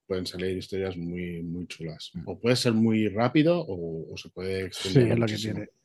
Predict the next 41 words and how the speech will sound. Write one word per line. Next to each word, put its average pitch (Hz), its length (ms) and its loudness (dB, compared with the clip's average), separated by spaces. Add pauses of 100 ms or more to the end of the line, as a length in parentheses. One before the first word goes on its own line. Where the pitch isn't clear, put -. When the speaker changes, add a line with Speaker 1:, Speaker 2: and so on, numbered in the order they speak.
(140)
Speaker 2:
Es - 180 -2
que 127 100 4
también, 117 240 2
Speaker 1:
Y 107 40 0
Speaker 2:
bueno, 120 140 4
Speaker 1:
es 95 160 2
fantástico. 82 680 -8
Speaker 2:
a 117 120 2
Cero 113 200 4
también 120 220 6
le 113 60 4
gusta 120 300 4
y, 107 80 2
bueno, 104 220 0
yo 90 100 -2
es - 60 -8
que 104 120 -4
creo 101 140 -4
que 104 80 -4
está - 180 -2
muy 104 160 0
bien, 98 240 -2
¿no? 107 140 -6
Que, 90 200 -6
que 90 120 -10
tenga 98 300 -6
ese 104 160 -6
componente 98 500 -6
también 95 300 -6
de 107 100 -2
que 98 80 -6 (220)
depende 95 360 -4
de 110 60 0
lo 107 100 0
que 101 140 -4
hagas. 113 340 4
Ahí 110 160 2
sí 139 160 2
que 151 120 4
las 127 120 6
decis-, - 380 -6